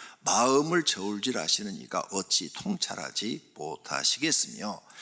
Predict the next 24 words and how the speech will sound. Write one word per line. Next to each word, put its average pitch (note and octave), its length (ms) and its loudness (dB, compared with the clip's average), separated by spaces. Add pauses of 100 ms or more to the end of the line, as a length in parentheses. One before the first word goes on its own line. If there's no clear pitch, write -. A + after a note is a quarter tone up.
(200)
내 B2+ 360 2
영혼을 G#2+ 400 2
지키시는 G#2+ 600 0
이가 D2+ 220 -4
어찌 - 480 0
알지 D#2 340 -6
못하시겠느냐. - 1040 -6 (320)
그가 A#2+ 540 2
각 - 260 0
사람의 F2+ 540 0
행위대로 C#3 680 0 (140)
보응하시리라." - 1600 -2
아멘. - 720 -2 (420)
마음을 D3 760 6
저울질 B2 640 0
아신대잖아요. - 1000 -8 (760)
외모를 A#3+ 560 6
보지 C#3 260 0
않는다는 G2+ 460 -4
거예요. - 180 -20 (100)
네 F#2 160 -6
마음을 A2+ 560 4
하나님은 G#2+ 520 4
보고 B2 420 0